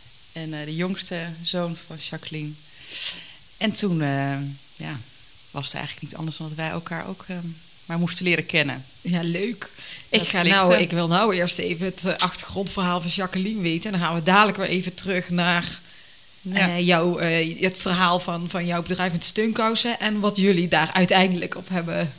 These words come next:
Speaker 2: verzonnen allemaal. Dus Jacqueline, wil jij mij ook even vertellen, wat is jouw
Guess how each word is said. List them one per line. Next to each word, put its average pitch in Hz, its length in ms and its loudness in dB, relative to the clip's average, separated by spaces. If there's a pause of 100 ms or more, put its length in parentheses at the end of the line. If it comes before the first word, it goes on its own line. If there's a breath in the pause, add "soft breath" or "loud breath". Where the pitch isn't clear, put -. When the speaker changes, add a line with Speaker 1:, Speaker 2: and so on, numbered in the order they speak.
(120)
Speaker 2:
verzonnen 175 500 0
allemaal. 160 340 -2
Dus - 100 0
Jacqueline, 240 380 0
wil 226 180 4
jij 247 160 4
mij 226 360 8
ook 226 180 0
even 170 260 2
vertellen, 156 480 0
wat - 200 -4
is - 220 0
jouw 170 280 0